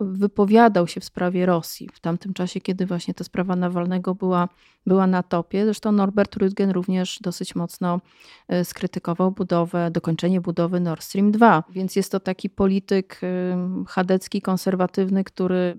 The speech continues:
w pojęciu osób, które właśnie zajmują się krytyką Kremla na co dzień, stanął wtedy na wysokości zadania, bo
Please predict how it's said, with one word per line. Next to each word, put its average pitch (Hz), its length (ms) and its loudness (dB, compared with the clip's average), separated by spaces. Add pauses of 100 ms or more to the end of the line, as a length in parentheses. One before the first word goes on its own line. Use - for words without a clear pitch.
(120)
w - 160 -20
pojęciu 208 760 8
osób, 185 320 -2
które 185 300 -2
właśnie 175 380 -2 (140)
zajmują 190 440 6
się - 140 -4
krytyką 165 520 -4
Kremla 165 320 0
na 165 160 -2
co 165 180 -4
dzień, 185 160 0
stanął 190 280 -2
wtedy 190 240 -2
na 180 160 0
wysokości 185 560 -6
zadania, 175 520 0
bo 165 260 -4